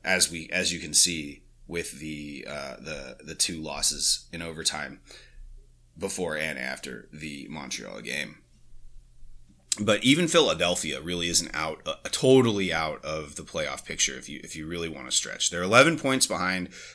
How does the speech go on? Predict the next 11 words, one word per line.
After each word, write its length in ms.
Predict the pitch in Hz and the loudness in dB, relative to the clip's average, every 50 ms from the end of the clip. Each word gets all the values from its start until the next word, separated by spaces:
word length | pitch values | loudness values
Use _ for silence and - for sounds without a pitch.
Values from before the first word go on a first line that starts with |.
| - | -10
the 80 | - 87 | -4 2
last 300 | 85 92 98 101 - - | 6 8 8 10 8 8
wild 240 | 98 87 82 82 76 | 6 4 2 0 -2
card 240 | - - 69 67 - | -6 -6 -2 -2 -2
spot 320 | - 82 80 78 76 - - - - - - - - - - - _ _ - | -2 0 -2 -2 -4 -6 -10 -14 -14 -14 -14 -16 -18 -20 -20 -20 _ _ 0
with 320 | 95 101 95 95 - - - | 2 4 4 2 0 6 10
over 300 | 127 135 139 131 139 127 | 10 10 12 10 8 4
forty 360 | - - 120 117 113 107 101 | 6 6 6 8 8 6 4
games 340 | 95 95 90 90 85 - - | 4 4 2 4 4 4 2
to 80 | - | 2
play. 260 | - - - - - | -2 -4 -4 -4 -2